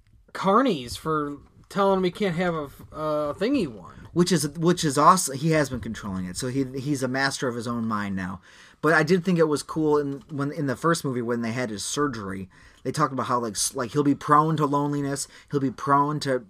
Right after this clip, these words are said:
Speaker 2: wanting to be by himself. He'll be prone to being unable to control his emotions. He basically said he's gonna become this monster. But I guess that's, that's what he's fighting all the time.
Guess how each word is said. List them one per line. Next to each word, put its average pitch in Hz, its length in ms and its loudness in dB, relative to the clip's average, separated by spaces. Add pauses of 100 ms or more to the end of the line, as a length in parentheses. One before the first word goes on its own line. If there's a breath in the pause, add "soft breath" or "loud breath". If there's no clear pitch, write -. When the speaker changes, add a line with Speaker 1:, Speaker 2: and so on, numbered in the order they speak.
(340)
Speaker 2:
wanting 135 300 -2
to 127 60 -4
be 123 160 -2
by 117 200 2
himself. 123 460 -2
He'll 127 100 -8
be 123 100 -4
prone 139 360 0
to 127 80 -4
being 127 180 -2
unable 127 240 -4
to 117 60 -8
control 120 320 -4
his 117 100 -4
emotions. 113 420 -6
He 135 80 -2
basically 175 320 0
said 170 240 0 (240 loud breath)
he's 131 140 -4
gonna 170 160 2
become 143 380 -2
this 117 280 -6 (280)
monster. 123 600 0 (260 loud breath)
But 156 80 4
I 156 80 6
guess 151 360 2
that's, 139 500 0 (600)
that's 139 220 0
what 127 100 -4
he's 110 140 -6
fighting 107 360 0
all 90 120 -6
the 90 60 -8
time. 87 380 -8